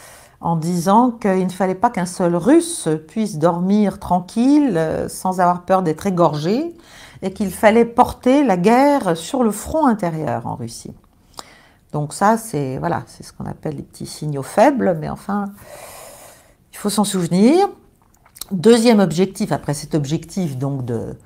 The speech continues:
de semer la panique et la discorde en Russie elle-même, euh, c'est de pouvoir justifier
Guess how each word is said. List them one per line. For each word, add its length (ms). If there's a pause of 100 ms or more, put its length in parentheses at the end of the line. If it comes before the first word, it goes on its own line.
(280)
de 60
semer 500
la 100
panique 440
et 60
la 100
discorde 540
en 140
Russie 500
elle-même, 640 (640)
euh, 340
c'est 520
de 160
pouvoir 460
justifier 960